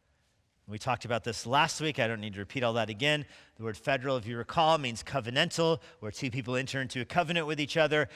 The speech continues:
There's generally a representative involved in that kind of federal covenant, where one stands in the place of another. You get this in the garden. Adam, in that sense, was our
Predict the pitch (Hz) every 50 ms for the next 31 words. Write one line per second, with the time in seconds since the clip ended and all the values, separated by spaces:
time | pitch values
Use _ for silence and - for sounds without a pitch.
0 | - - - 123 113 104 - 135 131 127 131 127 131 127 123 120 113 127 135 127
1 | - 135 127 98 139 139 151 160 160 160 160 135 143 143 131 123 143 143 143 151
2 | 127 131 127 127 127 120 - 131 123 110 - - 143 135 123 135 131 120 - -
3 | 160 147 135 165 170 165 170 - - - - - - _ - 120 120 113 107 95
4 | - - - - 113 127 139 139 123 - - - 151 143 151 151 117 131 143 135
5 | - - 156 143 131 - - 127 113 131 143 165 170 165 185 180 180 175 - -
6 | - - - 107 120 113 110 - - - 139 123 - - 120 117 117 110 139 143
7 | 165 170 165 170 165 156 151 123 123 127 131 127 131 127 127 120 117 110 113 120
8 | 120 120 - - 131 113 - - 120 107 123 120 110 104